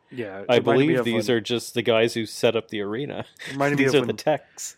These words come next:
Speaker 1: Kevin Nash did that to Rey Mysterio back in the nineties. Like,
Speaker 2: Oh,
Speaker 1: the
Speaker 2: did he?
Speaker 1: early, yeah, early N W O days. He did that.
Speaker 2: Oh my God! It, it, like, it was a brutal look. He flew through the air like Superman,
Speaker 1: Mm-hmm.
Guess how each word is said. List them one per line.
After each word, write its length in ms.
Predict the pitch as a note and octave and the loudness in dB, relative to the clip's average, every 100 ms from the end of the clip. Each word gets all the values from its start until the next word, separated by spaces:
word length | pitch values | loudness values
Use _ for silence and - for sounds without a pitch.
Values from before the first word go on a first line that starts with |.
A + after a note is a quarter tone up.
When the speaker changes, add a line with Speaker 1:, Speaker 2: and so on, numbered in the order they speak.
| _ | _
Speaker 1:
Kevin 300 | - B2 G#2 | -6 -6 -6
Nash 260 | G#2 G#2 - | -10 -10 -10
did 120 | G2+ | -10
that 100 | F#2+ | -10
to 80 | F#2+ | -12
Rey 100 | G2+ | -12
Mysterio 480 | G2 - G2+ G2 F2+ | -12 -12 -12 -10 -12
back 200 | F#2+ G2 | -14 -14
in 80 | |
the 40 | F#2 | -16
nineties. 540 | F#2 G2+ F#2+ F#2+ - - _ - - | -14 -14 -14 -20 -20 -20 _ -20 -20
Like, 100 | - C3+ | -6 4
Speaker 2:
Oh, 100 | D3 | 4
Speaker 1:
the 60 | |
Speaker 2:
did 200 | C3 A2 | 4 2
he? 40 | C3+ | 2
Speaker 1:
early, 160 | F3+ - - | 0 -8 -6
yeah, 160 | A#2+ | -6
early 400 | G#2+ B2 B2 A#2+ | -2 0 0 -2
N 100 | A#2+ | -4
W 280 | A#2+ G#2+ G#2+ | -4 -4 -4
O 100 | G#2+ | -6
days. 460 | G#2+ G2+ G#2 - - | -8 -10 -12 -16 -20
He 80 | - | -16
did 180 | G#2+ G2+ | -16 -12
that. 180 | G#2 G2+ _ _ _ _ _ _ _ B2+ | -12 -12 _ _ _ _ _ _ _ -14
Speaker 2:
Oh 220 | B2 A#2 | -10 -10
my 140 | G2+ | -10
God! 280 | A#2+ G2+ G2+ | -8 -6 -6
It, 200 | A#2 B2+ | -6 -4
it, 220 | C3 C3+ | -2 -2
like, 200 | B2 A2+ | 0 -2
it 140 | G2 C#3 | 2 4
was 160 | D3+ | 4
a 60 | C3 | 2
brutal 540 | G#2+ A2 A#2 B2 A#2 A2+ | -2 0 2 4 4 2
look. 200 | B2 A#2+ | 0 0
He 140 | D3+ D#3 | 0 0
flew 460 | - - - C3+ C3 | -2 -14 0 2 2
through 140 | C3 | 0
the 100 | A#2 | 0
air 120 | A2+ | 2
like 180 | G#2+ G2 | 2 -2
Superman, 600 | - A#2 A2+ F#2+ F#2+ C#3+ A2 | -6 -6 -6 -8 -6 -8 -8
Speaker 1:
Mm-hmm. 160 | A2+ | -10